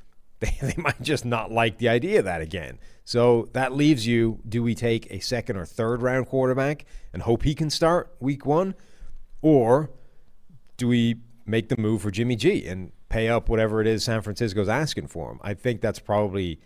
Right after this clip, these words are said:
the most likely outcome given where they are, which is kind of backs, backed into a corner again.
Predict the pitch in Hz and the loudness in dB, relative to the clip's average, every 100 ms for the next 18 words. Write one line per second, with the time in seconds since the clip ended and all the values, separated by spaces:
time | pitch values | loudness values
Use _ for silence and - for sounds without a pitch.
0 | - - 85 113 117 107 98 107 107 107 | -20 -12 -2 2 4 2 2 0 0 -2
1 | 95 80 101 127 - 98 87 87 98 95 | -4 -2 -2 -2 -2 -2 -2 -4 -4 -4
2 | 95 98 85 120 113 80 92 - 98 82 | -2 -2 -2 -2 -2 -4 -8 -8 -8 -8
3 | - - - - - 135 117 110 113 - | -10 -16 -20 -12 -4 -2 0 -2 -4 -8
4 | 110 113 117 123 107 90 - 139 175 80 | -4 0 0 0 -2 -2 -2 0 0 -4
5 | 71 64 | -6 -12